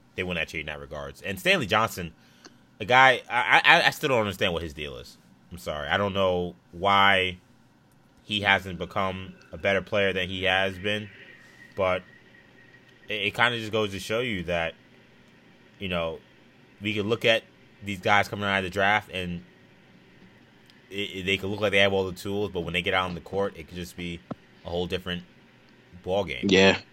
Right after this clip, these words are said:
Speaker 1: And I don't say, I'm not gonna say Zane Johnson doesn't have a place in this league. He can defend a little bit. He's obviously strong and athletic, but it's just amazing to me, a guy that so many people thought could be a steal. It's, it's just,
Speaker 2: I mean, I love Stanley
Speaker 1: it's a
Speaker 2: Johnson.
Speaker 1: inc-
Speaker 2: One of my worst draft takes.
Speaker 1: He's an incredibly marginal player.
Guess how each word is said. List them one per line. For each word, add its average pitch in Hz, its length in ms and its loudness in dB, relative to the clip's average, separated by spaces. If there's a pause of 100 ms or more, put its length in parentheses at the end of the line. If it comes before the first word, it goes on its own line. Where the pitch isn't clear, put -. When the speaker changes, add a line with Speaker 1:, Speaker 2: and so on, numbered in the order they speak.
(180)
Speaker 1:
And 82 360 -6 (440)
I 98 120 2
don't 113 100 0
say, 117 160 -2
I'm 107 140 0
not 117 140 0
gonna 110 120 -10
say 107 60 -2
Zane 104 240 0
Johnson 98 260 -2
doesn't 95 120 0
have 87 80 -8
a - 20 -16
place 113 240 -4
in 98 60 -10
this 90 160 -10
league. 85 280 -4
He 85 100 -8
can 82 100 -12
defend 101 380 -4
a - 20 -6
little 95 200 -4
bit. 98 260 -4
He's 82 220 -12
obviously 92 400 0
strong 92 420 -6
and 87 80 -6
athletic, 92 500 -6
but 76 180 -8 (1080)
it's 127 140 0
just 131 140 0
amazing 98 420 2
to 80 40 -6
me, 80 120 -4
a 78 60 -4
guy 87 240 2
that 80 200 -4
so 104 100 -8
many 92 120 -4
people 87 220 -6
thought 90 280 -6 (100)
could 80 160 -12
be 80 140 -10
a 69 40 -14
steal. 78 540 -6 (500)
It's, - 280 -20
it's - 200 -18
just, - 180 -2
Speaker 2:
I 104 40 6
mean, 98 100 6
I 101 120 6
love 98 220 0
Stanley - 280 -8
Speaker 1:
it's 101 120 -4
a - 40 -4
Speaker 2:
Johnson. - 220 -6
Speaker 1:
inc- 92 180 -2
Speaker 2:
One 104 120 8
of 104 40 10
my 104 120 10
worst 98 300 6
draft - 300 0
takes. - 320 -6
Speaker 1:
He's 107 120 -6
an 101 80 0
incredibly 98 600 0
marginal 78 440 -8
player. 67 280 -12